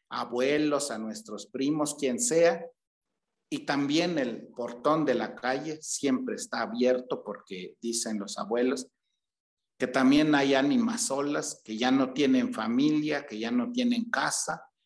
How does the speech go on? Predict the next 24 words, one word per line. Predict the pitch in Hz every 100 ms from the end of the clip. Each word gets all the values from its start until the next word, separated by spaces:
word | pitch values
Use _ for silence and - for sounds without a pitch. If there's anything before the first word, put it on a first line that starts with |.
| _ 131
Entonces | 131 170 170 170
ellos | 139
no | 156
saben | 151 165 151 135
dónde | 156 151 135
llegar | 123 120 147 170 - -
y | 123 135
entran | 170 156 117 113
acá | 110 - 165
y | 175
también | 170 170 208 202
son | 190 190
bienvenidos. | 147 123 117 120 127 120 - - - _ _ _ _ _ _ _ _ _ _
Así | - 139 - 220
se | -
va | 170 175
transcurriendo | 147 131 - 131 127 147 135 113
el | 107
día, | 127 123 107
ya | 135
se | 127 123
les | 110 107
pone | 123 127 107
su, | - 104 95